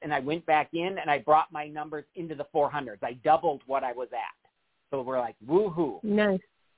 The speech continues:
Speaker 1: And I proceeded to go on and compete that same season. And, uh, as, as men know, when you compete, because your metabolism drops,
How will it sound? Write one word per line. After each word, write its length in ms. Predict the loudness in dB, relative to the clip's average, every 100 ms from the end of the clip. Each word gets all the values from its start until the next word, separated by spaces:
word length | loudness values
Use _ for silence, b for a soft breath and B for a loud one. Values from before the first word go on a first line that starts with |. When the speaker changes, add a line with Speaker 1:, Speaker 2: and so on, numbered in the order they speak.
| _
Speaker 1:
And 460 | -6 -4 -4 -6 -10 0
I 140 | 2
proceeded 640 | 2 -2 -4 0 4 2 2 2
to 200 | 2 4
go 220 | 4 4 2
on 320 | 0 0 -4 -10
and 240 | -10 -10 -10
compete 580 | -12 -10 -8 -8 -8 -18 -20 _ _ _ 0
that 260 | 4 4 2 -4
same 280 | -2 -2 -6
season. 640 | -6 -6 -2 -2 -2 -4 -10 _ _ _ _ _ _ _ -2
And, 520 | 0 2 -2 -4 -8 -10 -20 _ _ _ _ _ _ _ _ -2
uh, 380 | -2 0 -2 -4 -8
as, 120 | -8 -8 -6
as 140 | -6 -6 0
men 320 | 4 4 4
know, 240 | 6 6
when 200 | 4 -2
you 60 | -10
compete, 560 | -10 -12 -10 -10 -10 _
because 340 | -4 2 2 2
your 220 | -4 -4
metabolism 720 | -6 0 4 4 2 -4 -6
drops, 380 | -2 0 0